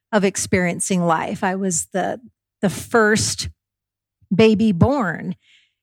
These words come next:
Uh, I, I, I was born on New Year's Day. So by the time this airs, I will have just had my birthday. Um, so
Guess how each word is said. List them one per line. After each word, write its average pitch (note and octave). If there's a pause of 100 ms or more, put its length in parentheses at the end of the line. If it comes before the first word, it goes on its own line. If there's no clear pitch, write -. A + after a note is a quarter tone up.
(200)
Uh, G3
I, A3
I, A3+
I G3+
was F#3+
born A3
on A3
New A3
Year's G3+
Day. G#3+
So -
by F#3+
the F#3
time G3+
this F#3
airs, G3
I F3+
will F3
have D#3+
just F#3
had F#3
my F3+
birthday. F3+ (400)
Um, F#3+
so G#3+